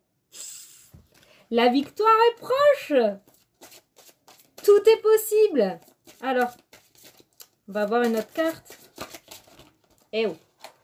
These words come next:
il y en a trop là. Dans un avenir rapproché. J'ai l'impression que, ça n'a rien à voir, hein, mais c'est ce que j'ai entendu,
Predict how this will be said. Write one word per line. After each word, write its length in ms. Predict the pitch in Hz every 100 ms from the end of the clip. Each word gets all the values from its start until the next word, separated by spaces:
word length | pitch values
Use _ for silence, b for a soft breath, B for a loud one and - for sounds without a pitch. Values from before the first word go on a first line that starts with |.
| _
il 80 | 202
y 60 | 208
en 40 |
a 60 | 214
trop 260 | - 262
là. 140 | 190 - _ _ _ - _ - _ _ _ _ _ _ _ _ _ _ - _ b b b b b b
Dans 240 | 247 262 277
un 120 | 269
avenir 440 | 285 285 302 359
rapproché. 680 | 302 294 - 285 285 - 240 - - - - _ -
J'ai 140 | 240
l'impression 440 | 359 392 415 403 466 453
que, 80 | 392 320 B B
ça 160 | - 302
n'a 80 | 311
rien 260 | 403 403
à 40 | 339
voir, 200 | 269 262
hein, 140 | 381
mais 200 | 311 247
c'est 380 | 233 - 277 269
ce 120 | -
que 100 | 311 294
j'ai 120 | 320
entendu, 540 | 302 302 285 277 330